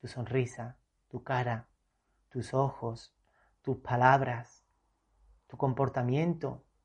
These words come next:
son generosos porque siempre están dando, siempre están aportando a los demás y no necesitan nada. Y claro, s-, aprendemos, porque el ser generoso también te lleva a aprender.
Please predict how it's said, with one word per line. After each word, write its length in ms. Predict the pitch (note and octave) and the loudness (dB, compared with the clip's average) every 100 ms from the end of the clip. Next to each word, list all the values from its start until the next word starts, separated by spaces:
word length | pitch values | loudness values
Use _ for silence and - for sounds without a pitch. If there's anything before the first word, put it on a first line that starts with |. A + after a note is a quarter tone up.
| _ _ _ | _ _ _
son 440 | - C3+ D#3+ E3 D#3 | -4 0 2 0 -6
generosos 920 | - C3 B2+ F3 F3 A#2+ A2 - _ _ _ | -6 -2 -2 -2 -4 -8 -10 -12 _ _ _
porque 300 | - C3 - | -6 -6 -6
siempre 580 | A2+ - D3 E3 D3+ B2 | -8 -4 -2 -2 -4 -6
están 300 | A2+ - C3 | -6 -4 0
dando, 460 | B2 B2 A#2 - - _ _ _ | 2 2 -2 -6 -10 _ _ _
siempre 340 | - D3 D3 C#3+ | -6 -2 0 -2
están 240 | C#3 D3 | -2 0
aportando 680 | C#3 C3+ B2 - A#2+ A#2+ A#2 | 2 2 -2 0 0 2 2
a 40 | A2+ | 2
los 140 | A2+ | 0
demás 380 | A#2 A2 A2 - _ - - - - - | -2 -2 -4 -10 _ -20 -20 -20 -10 2
y 400 | G#3 B3 - - | 4 4 0 -6
no 160 | D3 | -2
necesitan 600 | D3+ D#3 E3 E3+ D#3+ D3 | 0 0 -2 -6 -4 -2
nada. 380 | E3+ A#3 D3+ - _ _ _ _ _ _ | 0 2 0 -4 _ _ _ _ _ _
Y 80 | D3+ | 4
claro, 240 | F#3 A#3+ | 8 8
s-, 200 | G#3+ - - F3 D#3+ - | 8 2 -10 -6 -6 -2
aprendemos, 720 | D#3 C#3 D3 G#3+ F#3+ B3 - _ _ _ | 0 2 4 6 6 2 -6 _ _ _
porque 340 | - B2+ C3+ C3 | -16 -6 -2 -2
el 180 | B2+ B2 | -2 -4
ser 200 | D3 C#3 | -4 -2
generoso 480 | D#3 D3+ D#3+ F3+ | 0 2 0 0
también 240 | F3 D3 D3+ | -2 0 0
te 80 | C#3 | 2
lleva 180 | C#3+ | 4
a 40 | C3 | 4
aprender. 580 | A#2 A2+ A#2+ A#3 B3+ | 2 0 4 4 2